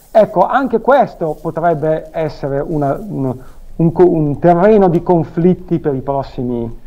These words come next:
per i prossimi anni, perché effettivamente ci sono cose che gridano vendetta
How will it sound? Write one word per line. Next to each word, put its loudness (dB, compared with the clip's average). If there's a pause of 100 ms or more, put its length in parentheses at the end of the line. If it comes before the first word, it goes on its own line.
per 4
i 4
prossimi 0
anni, -4 (920)
perché 4
effettivamente 0
ci -14
sono -8
cose -2
che -6
gridano -2
vendetta 0